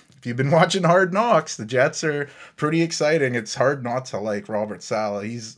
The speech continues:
he's a good coach, and Aaron Rodgers, he's been my guy forever. It's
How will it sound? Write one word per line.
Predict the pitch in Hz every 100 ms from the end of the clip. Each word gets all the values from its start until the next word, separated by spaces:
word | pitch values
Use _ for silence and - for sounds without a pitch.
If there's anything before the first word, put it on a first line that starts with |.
| - - - -
he's | 131 123
a |
good | 117 110
coach, | - 113 104
and | 123
Aaron | 160 160
Rodgers, | 120 139 127 98 98
he's | 120
been | 123 131
my | 117
guy | 104 107 120 131
forever. | 117 101 104 131 110
It's | 98 - -